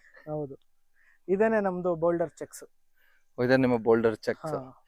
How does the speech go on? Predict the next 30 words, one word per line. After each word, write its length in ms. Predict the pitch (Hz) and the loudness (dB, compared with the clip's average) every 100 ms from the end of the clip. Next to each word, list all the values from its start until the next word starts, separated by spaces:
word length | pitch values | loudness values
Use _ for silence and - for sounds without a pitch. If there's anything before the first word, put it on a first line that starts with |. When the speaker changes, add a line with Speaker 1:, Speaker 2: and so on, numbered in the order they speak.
| - - - | -20 -20 2
Speaker 2:
So 120 | 185 | 6
ಏನಕ್ಕೆ 380 | 151 180 247 233 | 10 12 12 10
ಇದು 80 | 190 | 10
actually 240 | 165 196 | 10 6
ನೀವು 140 | 175 135 | 4 8
ಬೋಲ್ಡರ್ 300 | 143 151 131 | 8 8 4
ಚೆಕ್ 280 | - - | -2 -4
ಅಂತ 140 | 131 120 | -2 -2
ಕರೀತೀರಾ? 520 | - 110 104 107 98 - _ | -2 -6 -6 -8 -8 -10 _
Speaker 1:
ಬೋಲ್ಡರ್ಸ್ 720 | 180 208 269 226 165 - 233 269 _ _ - | 6 10 12 12 8 6 -2 -2 _ _ -2
ನೀರನ್ನ 340 | 233 - - | 2 4 2
Speaker 2:
ಹಾ. 60 | 254 | 0
Speaker 1:
ಚೆಕ್ 300 | - - 202 | -6 -8 -8
ಮಾಡಿ 260 | 180 202 | -4 -4
ನಿ-, 140 | 247 160 | -4 -4
ಬಿಟ್, 220 | 151 175 _ _ | -6 -8 _ _
ತಡ್ದಿ 300 | 190 196 254 | 2 2 -2
ಕಳ್ಸುತ್ತೆ. 460 | - 147 - - - | -4 -6 -8 -14 2
Speaker 2:
ನಿಲ್ಸುತ್ತೆ. 520 | 139 131 - 117 104 | 4 4 -2 -2 -2
ಓ, 160 | 110 120 | 4 6
ಅದಕ್ಕೆ 260 | 131 160 | 8 6
ಬೋಲ್ಡರ್ 360 | 170 147 151 147 | 10 12 12 8
Speaker 1:
So 40 | |
Speaker 2:
ಚೆಕ್ 100 | 170 | 8
Speaker 1:
ಬೋಲ್ಡರ್ಸ್ 360 | 220 254 247 - | 8 10 6 4
Speaker 2:
ಅಂತ. 140 | 220 | 0
Speaker 1:
ಇಂದ 60 | 220 | 0
ಕಟ್ಟಿರೋ 420 | - 185 - 226 | 0 -4 -2 -2
ಚೆಕ್ 300 | 294 202 - | -2 -4 -4
ಡ್ಯಾಮ್. 220 | 156 131 | -8 -8